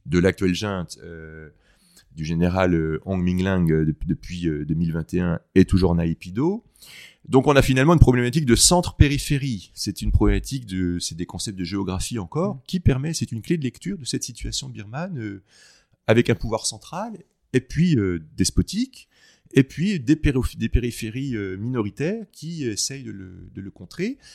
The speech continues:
Speaker 1: Il faut ajouter à cela, euh, la présence d'une diaspora birmane importante, notamment à Singapour, euh, diaspora qui a fui, euh, de nouveau, euh, la, la situation de coup d'État,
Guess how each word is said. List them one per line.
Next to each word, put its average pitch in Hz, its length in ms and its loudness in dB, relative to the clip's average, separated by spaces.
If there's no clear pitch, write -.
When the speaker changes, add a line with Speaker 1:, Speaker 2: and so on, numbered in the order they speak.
Speaker 1:
Il 131 80 0
faut - 160 -4
ajouter 143 500 -6
à 107 60 -8
cela, 135 440 -6
euh, 98 220 -4
la 117 100 -2
présence 127 360 -2
d'une 107 120 -4
diaspora 131 920 -4
birmane 113 500 -8
importante, 120 680 -8
notamment 101 500 -10
à 101 40 -12
Singapour, 120 680 -6
euh, 92 120 -10
diaspora 107 440 -14
qui 98 180 -14
a 90 60 -12
fui, 170 500 -8
euh, - 100 -18
de 87 180 0
nouveau, 120 520 4
euh, 80 440 -2
la, 80 400 -2
la 78 120 -2
situation - 640 -2
de 80 80 2
coup - 180 -2
d'État, 170 580 2